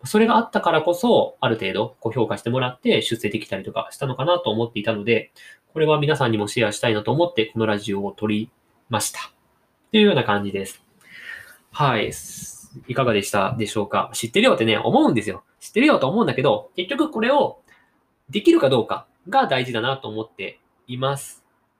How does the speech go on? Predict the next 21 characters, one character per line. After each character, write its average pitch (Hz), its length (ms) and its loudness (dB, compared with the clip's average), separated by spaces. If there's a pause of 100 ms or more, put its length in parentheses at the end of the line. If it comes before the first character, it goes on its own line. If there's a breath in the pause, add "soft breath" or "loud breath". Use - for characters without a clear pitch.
(200)
と 127 60 -8
い 123 80 -4
う 117 40 -6
こ 120 140 -8
と 117 140 -4
で、 123 420 0 (560 soft breath)
え 113 40 -10
っ - 20 -12
と 123 100 -4
で 113 80 2
す 113 160 -8
ね、 104 400 -4
六 151 300 -2
記 254 160 2
事、 226 260 0
ア 151 80 0
フ 151 100 -8
ィ 175 80 0
ロ 160 120 2
グ 160 100 -2
で、 151 460 2